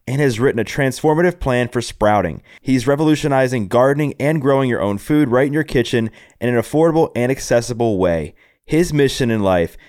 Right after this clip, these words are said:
is to help people learn how to grow and eat the most nutritious food on the planet, sprouts. So let's get this conversation going and welcome Doug Evans to the Adversity Advantage podcast. Doug, welcome to the podcast.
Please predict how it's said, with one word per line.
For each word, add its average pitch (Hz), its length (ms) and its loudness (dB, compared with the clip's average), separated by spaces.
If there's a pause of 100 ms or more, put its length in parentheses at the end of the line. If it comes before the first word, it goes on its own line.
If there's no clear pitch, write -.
(100)
is 110 140 -6
to 117 80 -4
help 131 280 0
people 123 320 -4
learn 127 240 0
how 135 160 0
to 110 80 0
grow 117 400 2
and 127 180 -4
eat 127 220 0
the 120 80 -4
most 123 320 0
nutritious - 480 -2
food 127 380 0
on 104 180 0
the 123 80 -2
planet, 85 540 -4 (260)
sprouts. - 800 -4 (420)
So - 180 -2
let's 131 200 2
get 190 160 0
this 190 160 0
conversation 165 680 0
going 92 360 -2 (360)
and 113 160 -2
welcome 120 360 0
Doug 143 320 2
Evans 87 460 -2 (240)
to 117 80 -6
the 120 100 2
Adversity 107 420 0
Advantage 101 380 -2
podcast. - 640 -6 (460)
Doug, 117 480 0 (240)
welcome 120 320 0
to 143 60 0
the 135 60 0
podcast. 131 800 0